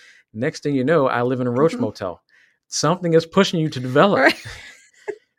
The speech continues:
Speaker 1: It, it's, it's, it's that plain. You, there, we, we live in, like, a world of cause and effect. So if I keep stacking up these dishes, now all of a sudden, what's, wasn't that a movie called, like, Joe's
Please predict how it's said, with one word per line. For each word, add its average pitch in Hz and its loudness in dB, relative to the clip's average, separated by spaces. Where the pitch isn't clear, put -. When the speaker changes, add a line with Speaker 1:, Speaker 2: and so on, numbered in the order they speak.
Speaker 1:
It, - -10
it's, 127 -6
it's, 127 -6
it's 123 -6
that - 0
plain. 156 -2
You, 123 -6
there, 127 -2
we, 120 -12
we 127 -6
live 143 0
in, 135 -6
like, 120 -6
a 110 -6
world 120 0
of - -8
cause 123 -4
and 113 -6
effect. 190 -8
So 117 -2
if 110 -4
I 131 -2
keep 139 -12
stacking 127 -6
up 120 -8
these 113 -12
dishes, 131 -8
now 135 -2
all 127 0
of 127 -2
a 120 -2
sudden, 131 -4
what's, 160 -8
wasn't 160 -8
that 120 -8
a 110 -12
movie 123 -6
called, 117 -8
like, 104 -8
Joe's 120 -4